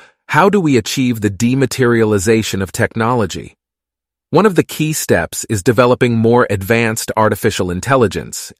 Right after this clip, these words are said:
A I, and machine learning, M L. These technologies are what allow devices to learn our preferences and adapt to our needs without us having to do anything.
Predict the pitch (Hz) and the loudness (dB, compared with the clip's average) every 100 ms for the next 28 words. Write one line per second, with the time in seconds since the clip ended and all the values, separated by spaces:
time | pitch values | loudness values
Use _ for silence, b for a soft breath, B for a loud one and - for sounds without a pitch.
0 | - 95 87 95 98 107 - - 113 110 | -4 -2 -2 -4 -8 -10 -14 -4 0 0
1 | - 135 127 117 113 120 90 69 - _ | 0 -2 0 0 2 2 0 -6 -16 _
2 | _ _ 110 107 107 95 67 - _ _ | _ _ -2 0 0 -2 -6 -14 _ _
3 | _ _ _ _ _ _ _ _ _ 110 | _ _ _ _ _ _ _ _ _ -2
4 | 147 175 180 147 139 139 123 117 110 113 | 0 2 0 2 2 2 0 2 2 4
5 | 143 139 123 110 95 101 101 95 - 101 | 2 2 2 2 2 0 0 -6 -4 -2
6 | 101 117 110 95 - 120 - 98 - 92 | 0 0 0 -2 -2 -2 -2 -6 -4 -6
7 | - B B 120 139 139 113 127 127 127 | -6 B B -2 2 2 2 0 0 0
8 | 117 113 143 135 98 101 110 110 - 104 | 2 2 -2 -2 -2 2 2 2 0 -2
9 | 98 92 120 120 90 82 76 55 | -2 -2 0 0 -2 -8 -12 -14